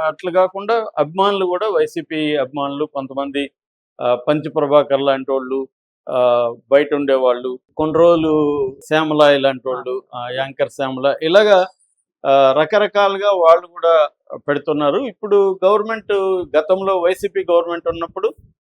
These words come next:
తెలుగుదేశం సోషల్ మీడియా వాళ్ళ మీద కేసులు పెట్టడం, ఆ రంగనాయకం లాంటి వాళ్ళని పెద్ద ఆవిడని కూడా చూడకుండా అరెస్టులు చేసి జైళ్ళల్లో పెట్టడం, ఆ, ఇవన్నీ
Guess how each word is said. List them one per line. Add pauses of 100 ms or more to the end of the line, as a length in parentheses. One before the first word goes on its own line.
తెలుగుదేశం
సోషల్
మీడియా
వాళ్ళ
మీద
కేసులు
పెట్టడం,
ఆ (120)
రంగనాయకం
లాంటి
వాళ్ళని (400)
పెద్ద
ఆవిడని
కూడా
చూడకుండా
అరెస్టులు
చేసి
జైళ్ళల్లో
పెట్టడం, (520)
ఆ,
ఇవన్నీ